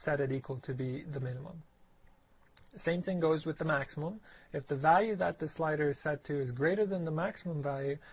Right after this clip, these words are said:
then we're by default gonna set it equal to be the maximum value. Otherwise, the value that the slider is currently at is gonna be whatever value the user passed into the constructor. And then we're done. So the constructor does a little bit of checking,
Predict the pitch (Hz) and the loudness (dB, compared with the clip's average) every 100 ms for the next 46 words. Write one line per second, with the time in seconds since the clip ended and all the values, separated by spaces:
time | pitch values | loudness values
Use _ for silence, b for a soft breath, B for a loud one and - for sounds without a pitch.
0 | B - 143 143 147 143 147 147 143 - | B -4 0 4 4 4 2 2 0 0
1 | 139 127 - 156 143 139 131 135 127 135 | -4 -4 0 2 2 0 -2 -4 -4 -4
2 | 127 123 127 b b - 135 123 143 151 | -4 -4 -6 b b -6 -2 -2 -2 -2
3 | 127 123 143 123 127 127 - - B B | -2 -2 -6 -4 -4 -4 -8 -12 B B
4 | - 233 214 180 165 170 175 - b b | 4 6 8 8 6 4 0 -10 b b
5 | - 139 170 196 196 185 170 160 - 160 | -4 2 6 6 6 4 2 -4 0 0
6 | 156 151 147 - 202 233 196 175 156 147 | 2 2 0 -2 -4 -2 -2 0 0 0
7 | - - 139 151 143 135 143 135 147 b | -2 -6 -4 -2 -2 0 0 0 -2 b
8 | b - 143 147 147 139 135 139 135 131 | b 0 2 2 2 2 2 2 0 -2
9 | 127 127 127 - 127 - - 123 127 120 | -2 -4 -6 -4 -4 -4 -6 -6 -6 -8
10 | - - - 135 - - - B B B | -10 -10 -8 -10 -12 -16 -16 B B B
11 | 175 185 202 180 151 123 - B B - | 0 4 6 6 6 2 -4 B B -4
12 | 160 135 135 139 156 147 233 233 - 185 | 2 4 4 0 -2 0 2 2 2 6
13 | 185 180 170 170 151 156 160 180 240 247 | 8 8 4 0 2 2 2 4 4 6
14 | 240 208 - 185 - 175 202 | 4 4 2 0 2 -2 -4